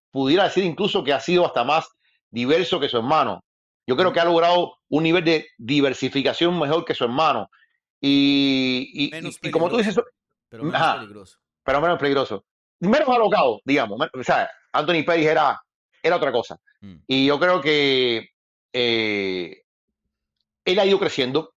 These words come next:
Speaker 1: hay que decirlo así, ha ido mejorando sus herramientas.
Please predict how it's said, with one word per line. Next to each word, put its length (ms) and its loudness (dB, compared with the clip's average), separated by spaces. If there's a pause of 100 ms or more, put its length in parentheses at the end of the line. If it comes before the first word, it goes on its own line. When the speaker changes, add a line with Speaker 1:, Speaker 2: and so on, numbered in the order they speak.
(120)
Speaker 1:
hay 120 -6
que 80 -2
decirlo 260 -2
así, 300 -6
ha 120 0
ido 320 0 (640)
mejorando 540 -2
sus 160 -2
herramientas. 540 -2